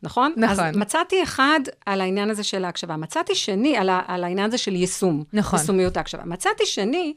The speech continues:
Speaker 1: זה שברוב ניסויי ההקשבה, עשו פריימינג, התרמה. מה זה התרמה? שאני גורמת לך,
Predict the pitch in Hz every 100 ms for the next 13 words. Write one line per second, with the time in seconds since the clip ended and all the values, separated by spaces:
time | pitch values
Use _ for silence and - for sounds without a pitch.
0 | _ _ - - - - - 202 240 208
1 | 214 311 403 415 - 247 247 254 - 185
2 | 156 151 220 262 _ 190 - 330 - 226
3 | 208 180 151 151 185 175 175 151 190 262
4 | 226 185 165 208 269 196 185 170 185 262
5 | 311 320 330 330